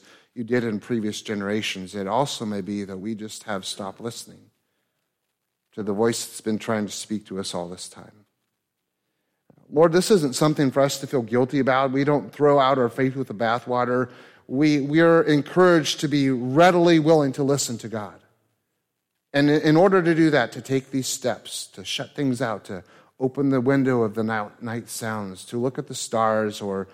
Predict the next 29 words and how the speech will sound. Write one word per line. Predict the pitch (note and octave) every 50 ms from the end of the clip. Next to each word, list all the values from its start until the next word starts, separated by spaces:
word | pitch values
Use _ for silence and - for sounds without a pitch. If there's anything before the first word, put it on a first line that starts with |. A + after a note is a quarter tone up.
| - _ _ _
listen | - C#3 - - C#3+ B2+
to | - D3
the | A#2 B2+
creek | A#2+ - - C3+ B2 A#2+ A2+ G#2 - -
or, | G2+ G2 F#2+ F#2+ F#2+ F#2 - _ _ _ _ _ -
or | G#2+ A2 G#2+
the | G#2 A2+
birds | G2 G2+ B2 C3 C3 B2 B2 A#2 A2 -
and | A2+ G#2 G#2 G2
just | A#2 A#2 A2 - - -
say, | C3 B2 A#2+ A#2+
"Lord, | A#2 A#2+ B2+ C3+ C3+ C3 B2+ A#2 A#2 A2 A2 - _ _ _ _ _ _ _ _
here | _ - C#3 C#3+ D#3 D3+ C3+
I, | C3 B2 G#2+ E2
here | - - D3 D#3+ E3+ E3
is | D3+ C3+ -
your | C#3 C#3+ C3
servant. | - - B2 B2 C3+ A2+ G2+ - - _ _ _ _ _ _ _ _ _ _ _ _ _ _ _ _ _ _ _ _ _ _ _ _ _ _ _ _ _ _ _ _ _ _ _ _ _ _ _ _ _ _ _ _ _ _ _ _ _ _
It's | - A#2 - -
just | A#2 A2+ C#3 D#3 D3+ - - C3+
me | C3+ D#3 E3+ D#3+
here, | C#3 C3 A2 G2+
God," | F2+ G2+ F2+ F#2 G2+ G#2+ A2 A2 _ _ _ _ _ _ _ _ _ _ _ _ _ _ _ _ _ _
without | - B2+ C3 C3+ C3+ C#3
any | D3+ D3+ D#3 D#3
pretensions | D3+ - F3 D#3 D#3 - D#3+ D#3+ D#3+ D#3 - - D#3+ D3+ D3+ C#3 C3
or | C3
distractions | A#2+ B2 B2 - - - C3 B2 B2 B2+ - - - C3+ B2+ B2 B2 B2 A#2 G#2+
or | A2+ G2 G2 F#2+ F#2+